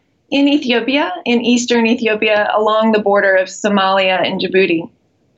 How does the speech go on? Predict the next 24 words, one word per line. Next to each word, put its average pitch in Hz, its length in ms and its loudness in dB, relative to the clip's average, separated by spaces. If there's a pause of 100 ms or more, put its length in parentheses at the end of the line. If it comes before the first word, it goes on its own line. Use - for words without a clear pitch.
(340)
Um, 233 400 -2 (180)
and 262 220 0
what 285 160 2
was 269 180 0
remarkable 247 920 0 (880)
was 262 300 0
that 262 160 0
there 254 180 0
were 254 380 0 (220)
so 311 360 -2
many 277 280 2
similarities 220 920 0 (220)
between 240 640 0 (440)
the, 240 680 2 (240)
um, 226 300 0
people 240 680 0 (200)
in 247 140 0
the 254 60 2
Horn 269 160 2
of 220 100 -2
Africa, 226 340 -2
like 233 240 -2
Somali, 214 600 0 (640)
and 262 420 0